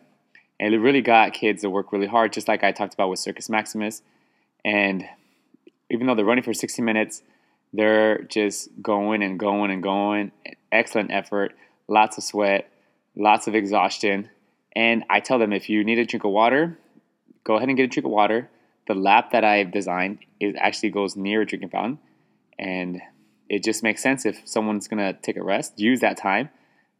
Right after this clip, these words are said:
for everyone to kinda catch your breath or slow down or get a drink of water, because your lap is not complete until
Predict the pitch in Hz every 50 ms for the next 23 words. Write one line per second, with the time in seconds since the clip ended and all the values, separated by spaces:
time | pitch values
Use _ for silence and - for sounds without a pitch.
0 | _ - 113 101 120 139 135 120 113 107 98 98 - - 104 95 95 - 110 101
1 | - - 95 - 101 95 95 98 95 - 90 - - 104 95 92 95 92 95 98
2 | 95 90 92 90 87 - 95 - 90 90 90 92 101 120 147 - _ _ _ _
3 | _ _ _ _ _ _ _ 104 104 - - 101 98 95 90 85 - - _ _
4 | _ _ _ _ _ - 110 110 123 123 117 117 120 135 - - 113 101 - 117
5 | 117 113 - 110 101 - - 151 147 - 101 95 - - 87